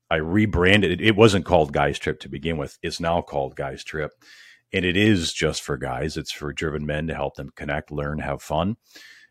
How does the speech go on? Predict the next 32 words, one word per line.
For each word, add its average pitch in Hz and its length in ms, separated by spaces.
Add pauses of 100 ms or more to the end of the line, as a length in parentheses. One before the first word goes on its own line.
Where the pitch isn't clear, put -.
(180)
And, 92 400
um, 82 500 (100)
we've 85 140
done 85 160
over 80 160
ten 82 240
of 85 80
them 104 140
now, 110 340 (140)
and 80 480
we 80 100
got 76 300
several 85 300
more 82 200
coming 80 300
next 71 320
year. 104 380
There's 76 240
a 71 380
Guys 80 320
Saturday 90 480
model 87 560
where 78 180
it's 73 140
just - 200
a 76 60
half 82 320
day 87 160
container 82 460
to 78 100
make 76 240
it 78 80